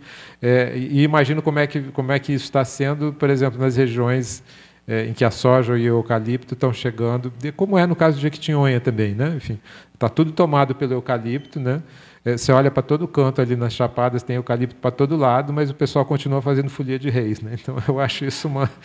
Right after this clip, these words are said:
de uma, é, de uma força, assim, muito, muito grande, né? É, com todas as, as dificuldades, né? Então, acho que tem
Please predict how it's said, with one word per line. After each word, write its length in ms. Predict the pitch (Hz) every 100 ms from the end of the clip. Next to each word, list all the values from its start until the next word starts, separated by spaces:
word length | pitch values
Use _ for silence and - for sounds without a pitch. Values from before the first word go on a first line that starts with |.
| - - -
de 160 | 110 127
uma, 500 | 131 139 117 107 101 _ - - - -
é, 340 | 117 113 113
de 100 | 110
uma 140 | 123 120
força, 500 | - 135 147 - 127
assim, 180 | - 131
muito, 440 | 131 135 139 135
muito 240 | 127 131 135
grande, 420 | 127 113 104 104
né? 180 | 127 147 - - - - - - _ - 110
É, 140 | 117
com 140 | -
todas 440 | 120 117 117 127 117
as, 260 | 120 -
as 140 | 127 107
dificuldades, 720 | 110 117 - 123 113 104 98
né? 120 | 120
Então, 240 | 123 156 170
acho 140 | -
que 80 | 165
tem 560 | - 151 165 151 123